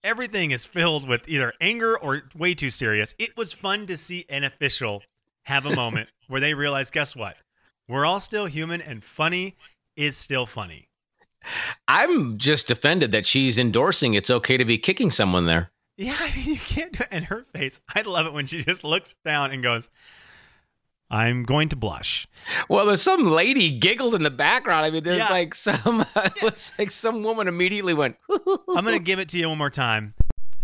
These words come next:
Speaker 1: I'm gonna give it to you one more time because here's the deal. There's also a security guard, the police officer. He's wearing a mask, so he can't be seen. He is, his shoulders are shaking so fast because he's laughing so hard, but he's wearing a mask. So as long as he keeps his eyes serious.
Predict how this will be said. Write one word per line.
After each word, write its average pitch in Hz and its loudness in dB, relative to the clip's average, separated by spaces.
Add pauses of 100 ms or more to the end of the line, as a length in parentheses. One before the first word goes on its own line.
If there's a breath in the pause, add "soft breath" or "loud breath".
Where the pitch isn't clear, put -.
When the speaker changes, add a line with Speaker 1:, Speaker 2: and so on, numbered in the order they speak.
Speaker 1:
I'm 156 2
gonna 170 4
give 185 4
it 202 0
to 196 2
you 190 4
one 175 4
more 156 2
time 151 4
because 127 2
here's 160 2
the 151 -4
deal. 123 2
There's 147 0
also 185 0
a 147 0
security 147 0
guard, 95 -6
the - -2
police 151 0
officer. 110 0
He's 147 -6
wearing 151 -2
a 165 -4
mask, 117 -2
so - -4
he 185 -8
can't 175 -6
be 139 -2
seen. 139 -2
He 175 -4
is, 180 -4
his 196 -2
shoulders 156 -2
are 131 -6
shaking 135 -4
so - -2
fast 143 -6
because 127 -4 (300 loud breath)
he's 165 -2
laughing 139 0
so 139 0
hard, 147 0
but 143 -6
he's 143 -6
wearing 165 -2
a 143 -4
mask. 151 -4
So 131 -4
as 131 -4
long 156 0
as 175 -4
he 156 -4
keeps - -12
his 143 -6
eyes 147 0
serious. 208 -2